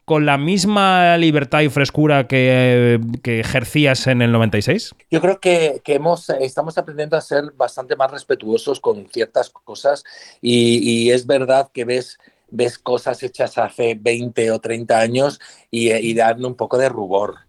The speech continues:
Speaker 2: O sea, que yo sí soy partidario de cuidar un poco las formas y tal. Yo creo que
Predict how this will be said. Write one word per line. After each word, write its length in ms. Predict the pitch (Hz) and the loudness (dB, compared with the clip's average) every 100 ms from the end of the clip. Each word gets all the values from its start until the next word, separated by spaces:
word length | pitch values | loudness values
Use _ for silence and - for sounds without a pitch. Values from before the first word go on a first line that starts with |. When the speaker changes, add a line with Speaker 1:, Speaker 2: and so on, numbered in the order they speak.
| _ _ _ _ _ | _ _ _ _ _
Speaker 2:
O 100 | - | -18
sea, 360 | - - 120 - - - | -16 -4 -4 -4 -10 -8
que 160 | 117 | -4
yo 120 | 123 131 | -2 -2
sí 200 | 156 147 | -4 -6
soy 180 | 147 | -6
partidario 640 | 143 131 - 120 120 127 139 | -2 -4 -2 -2 0 0 0
de 160 | 131 | -2
cuidar 320 | - 110 107 120 | -4 -2 -2 -2
un 80 | |
poco 260 | 117 110 127 | -4 -2 -2
las 200 | 110 - | -2 -6
formas 420 | 98 104 113 110 | -6 -4 -4 -6
y 60 | 98 | -4
tal. 200 | 98 107 | -2 0
Yo 120 | 123 | -2
creo 180 | 143 147 | 0 0
que 220 | 147 | -2